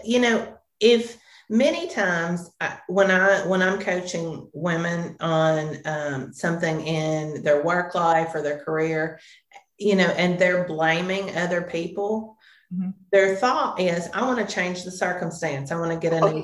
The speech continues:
Speaker 2: yeah.
Speaker 1: job."
Speaker 2: Yeah.
Speaker 1: But anytime you think that a circumstance change is going to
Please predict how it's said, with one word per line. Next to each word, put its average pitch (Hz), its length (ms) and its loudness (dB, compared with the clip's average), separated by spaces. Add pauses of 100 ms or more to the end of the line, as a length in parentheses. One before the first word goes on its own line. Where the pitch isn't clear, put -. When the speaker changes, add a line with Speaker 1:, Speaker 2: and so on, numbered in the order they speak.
Speaker 2:
yeah. 156 160 -2
Speaker 1:
job." 156 300 -10 (680)
Speaker 2:
Yeah. - 120 -6 (480)
Speaker 1:
But 196 300 4
anytime 208 960 2
you 185 220 -2
think 170 440 -2
that 156 160 2
a 156 60 -4
circumstance 190 880 -4
change 151 640 -4
is 156 160 -6
going 160 400 -2
to 147 560 -4